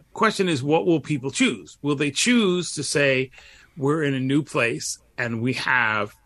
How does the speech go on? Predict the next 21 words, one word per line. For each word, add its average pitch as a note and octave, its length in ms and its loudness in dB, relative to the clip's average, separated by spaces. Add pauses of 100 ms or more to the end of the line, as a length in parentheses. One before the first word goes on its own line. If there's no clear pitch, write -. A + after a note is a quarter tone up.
(280)
different D#3 320 0
sorts D3+ 220 -2
of C3+ 60 -10
folks, C3 300 -2
and B2 100 -8
how D#3 300 2
do E3 100 -2
we C#3+ 440 0 (100)
best B2+ 380 -2
express A#2 360 -8
the A2 120 -4
values A2+ 500 0
of - 240 -10
our G#2 540 -4 (560)
society, A2+ 840 0
or A2 80 -2
of A2 100 -2
our B2+ 100 2
beliefs, D#3+ 440 4
excuse A2 220 -6
me? F#2+ 160 -20